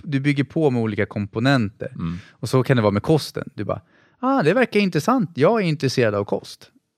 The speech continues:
Speaker 1: Kan du, du, det är så att du kanske inte är det, men du skulle vilja. Men när du börjar repetera det för dig själv
Speaker 2: Mm.
Speaker 1: så börjar du få upp ögonen för saker som s-, stärker påståendet. Men det viktigaste är att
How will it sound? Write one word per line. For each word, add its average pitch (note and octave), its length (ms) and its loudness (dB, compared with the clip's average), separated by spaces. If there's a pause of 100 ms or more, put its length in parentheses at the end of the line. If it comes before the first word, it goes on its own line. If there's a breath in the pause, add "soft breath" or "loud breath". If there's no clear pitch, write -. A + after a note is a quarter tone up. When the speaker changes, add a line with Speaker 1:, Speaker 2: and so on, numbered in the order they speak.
(120)
Speaker 1:
Kan B2+ 160 0
du, A#2+ 420 -2
du, D#3 420 -4
det D3+ 140 0
är E3 80 6
så D3 120 4
att A#2 100 4
du - 100 -4
kanske C3 220 4
inte A2+ 240 0
är F3 240 4
det, G2 80 0
men G2+ 120 -2
du G2+ 80 -2
skulle G#2 280 -6
vilja. B2 420 0 (100)
Men B2 120 -4
när A#2+ 120 2
du A2+ 60 -2
börjar B2+ 200 4
repetera C3+ 540 2
det G#2 80 2
för - 120 -4
dig - 100 -4
själv - 300 -8 (140 loud breath)
Speaker 2:
Mm. D2 160 -12 (320 loud breath)
Speaker 1:
så - 140 -4
börjar A#2+ 260 6
du A2+ 60 4
få - 120 -2
upp A#2 220 -4
ögonen C3 640 4
för G#2+ 100 -2
saker F#2+ 600 0
som F#2+ 340 -8
s-, - 200 -20 (160)
stärker G2+ 460 -2
påståendet. B2 600 -8 (960 soft breath)
Men B2 120 2
det C3+ 80 4
viktigaste E3+ 600 -2
är G#2 260 -6 (840 soft breath)
att - 400 0